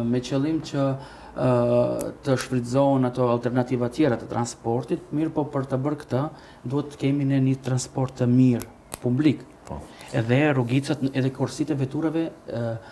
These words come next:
Speaker 1: e, nuk duhet jenë më pak se dy pikë tetëdhjetë e pesë kilom-, e, metra.
Speaker 2: Ë, shifem, ë, do thot, ë, çdo herë ato, ë, kursi janë, njëna është kursi ndihmëse, domethënë ku ka qenë, njëna është për lëvizje.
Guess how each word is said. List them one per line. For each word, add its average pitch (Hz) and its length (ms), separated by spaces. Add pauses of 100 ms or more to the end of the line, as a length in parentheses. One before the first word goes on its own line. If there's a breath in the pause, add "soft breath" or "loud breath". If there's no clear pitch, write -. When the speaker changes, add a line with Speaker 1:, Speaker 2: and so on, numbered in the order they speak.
(260 loud breath)
Speaker 1:
e, 123 140
nuk 143 260
duhet 147 300
jenë 139 380
më 127 200
pak - 220
se - 120
dy 117 200
pikë 139 400
tetëdhjetë 127 340
e 135 80
pesë 139 200
kilom-, 143 320
e, 143 240
metra. 135 400 (960 loud breath)
Speaker 2:
Ë, 76 200 (580)
shifem, - 440 (140)
ë, 80 140 (200)
do 71 240
thot, - 280
ë, 82 320
çdo - 280
herë 104 380
ato, 98 280 (220)
ë, 78 180 (300)
kursi 101 420
janë, 92 300
njëna 95 320
është - 160
kursi 95 320
ndihmëse, 87 580 (640 loud breath)
domethënë 82 440
ku 82 100
ka 82 80
qenë, 101 240
njëna 92 240
është - 180
për 82 180
lëvizje. 78 500